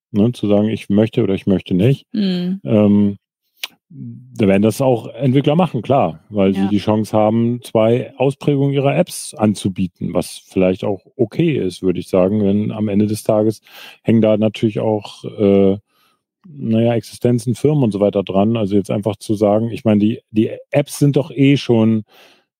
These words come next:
Speaker 1: also wenn, wenn heute jemand sagt, ich nehme sechs Euro neunundneunzig für meine App, dann wirst du doch schon als Wucherer dargestellt. Und ich meine, sechs Euro neunundneunzig. So, und wie so, und Mac-Apps sind in der Tat,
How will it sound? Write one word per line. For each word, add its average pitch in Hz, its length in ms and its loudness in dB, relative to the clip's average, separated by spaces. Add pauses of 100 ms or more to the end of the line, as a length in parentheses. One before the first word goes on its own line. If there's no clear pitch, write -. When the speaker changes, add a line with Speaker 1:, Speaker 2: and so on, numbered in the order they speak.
Speaker 1:
also 107 200 -2
wenn, 123 160 -2
wenn 127 180 2
heute 135 180 2
jemand 135 200 4
sagt, 127 140 0
ich 104 80 -12
nehme 127 400 2
sechs - 400 -4
Euro 127 300 2
neunundneunzig 127 500 2
für 120 120 0
meine 107 260 2
App, 117 180 -2
dann 110 180 0
wirst 120 160 0
du 127 40 0
doch 110 120 2
schon 120 200 -4
als 110 380 -2
Wucherer 95 680 0
dargestellt. 98 680 -8
Und 110 80 -8
ich 92 100 -6
meine, 113 120 2
sechs 147 280 -2
Euro 165 180 4
neunundneunzig. 160 560 2 (480)
So, 120 120 2
und 113 120 4
wie 120 60 2
so, 131 200 0
und 123 240 -2
Mac-Apps 139 520 -2
sind 139 160 0
in 127 140 -2
der 113 140 2
Tat, 127 460 0